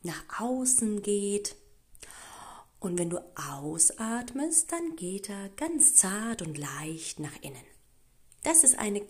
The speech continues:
ganz gesunde und normale Bauchatmung, die wir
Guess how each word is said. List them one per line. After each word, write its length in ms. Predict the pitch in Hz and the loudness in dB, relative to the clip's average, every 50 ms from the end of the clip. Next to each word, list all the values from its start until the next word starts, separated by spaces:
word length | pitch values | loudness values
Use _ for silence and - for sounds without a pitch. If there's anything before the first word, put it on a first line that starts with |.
| - - _ _ _ _ - | -14 -20 _ _ _ _ -6
ganz 580 | 185 175 214 226 226 214 208 196 190 - - | -4 0 2 2 2 2 2 4 4 4 4
gesunde 680 | - 185 175 - - - 190 180 185 185 180 175 165 156 | 4 2 -2 0 2 2 2 2 0 -2 -2 -2 -4 -4
und 280 | - 151 151 147 151 - | -4 -4 -6 -6 -8 -8
normale 560 | 156 156 156 151 143 143 139 147 160 156 151 | -6 -4 -4 -4 -4 -6 -6 -6 -6 -8 -8
Bauchatmung, 1200 | 147 135 127 143 175 196 - - - - 170 165 170 175 175 175 - - - 202 220 233 254 247 - - - - - - - - - - - - - - - - - _ _ _ - | -8 -10 -10 -10 -10 -10 -10 -10 -10 -10 -10 -8 -8 -10 -10 -12 -8 -4 -2 0 0 0 -2 -4 -12 -16 -16 -18 -18 -16 -16 -16 -16 -16 -16 -18 -20 -20 -20 -20 -20 _ _ _ -2
die 180 | 247 254 247 247 | 0 2 2 2
wir 420 | 247 247 240 233 233 226 233 | 2 2 2 2 0 0 -2